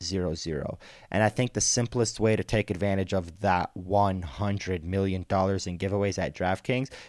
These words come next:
is to give all of our listeners the same advice you gave me last night, and it's hammer the over. This series is gonna have a lot of goals in game six, possibly game seven, just as it has in the first five.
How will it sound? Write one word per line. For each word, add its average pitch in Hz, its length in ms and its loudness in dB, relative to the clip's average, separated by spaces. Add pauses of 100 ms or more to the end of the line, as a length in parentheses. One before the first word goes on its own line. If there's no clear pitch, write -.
(120)
is - 260 -2
to 104 100 0
give 101 560 0
all 104 200 2
of 117 80 2
our 120 120 6
listeners 95 480 0
the 87 60 -6
same 101 260 0
advice 95 400 -2
you 98 100 -4
gave 98 300 -2
me 98 140 -2
last 95 420 0
night, 110 400 2 (460)
and 87 160 0
it's - 340 -4 (160)
hammer 101 500 0
the 95 280 -4
over. 82 460 -4 (240)
This 95 220 -2
series 95 400 2
is 90 100 -6
gonna 85 140 -2
have 82 200 -6
a 85 40 -2
lot 85 320 0
of 90 140 -6
goals 82 460 -2 (100)
in 92 100 -6
game 90 240 -4
six, - 500 -2 (120)
possibly 87 440 -2
game 82 200 -6
seven, 87 400 -4
just - 200 -6
as 92 140 -4
it 85 80 -2
has 87 260 -2
in 85 60 -10
the 80 60 -8
first - 260 -8
five. - 320 -8